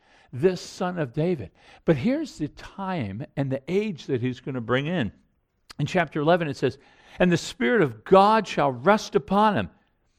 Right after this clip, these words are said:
And then he says, "And the wolf shall dwell with the lamb, the leopard shall lie, lie down with the young goat, and the calf and the lion and the fattened calf together, and a little child should lead them."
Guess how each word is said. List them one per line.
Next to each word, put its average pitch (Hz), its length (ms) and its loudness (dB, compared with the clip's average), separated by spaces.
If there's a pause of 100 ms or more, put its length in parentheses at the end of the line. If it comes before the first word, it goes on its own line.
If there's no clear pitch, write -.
(100)
And 147 100 -2
then 180 100 2
he 185 80 2
says, - 280 -2 (180)
"And 156 140 2
the 143 140 6
wolf 175 640 0
shall 147 300 -4
dwell 151 360 -2
with 175 180 -4
the 123 80 -2
lamb, 180 480 -2 (580)
the 147 120 2
leopard 156 500 2
shall 131 300 -2
lie, 123 300 0 (240)
lie 143 280 2
down 156 340 -2
with 143 140 -6
the 151 80 0
young 143 320 0
goat, 175 380 0 (400)
and 185 140 4
the 175 80 4
calf 214 520 2
and 247 100 -6
the 226 80 2
lion 190 500 2
and 147 120 -6
the 143 80 -2
fattened 196 560 -2
calf 170 360 0
together, 156 580 -2 (340)
and 196 180 0
a 196 80 4
little 226 420 -2
child 254 500 -6
should 202 220 -4
lead 294 260 4
them." 196 160 2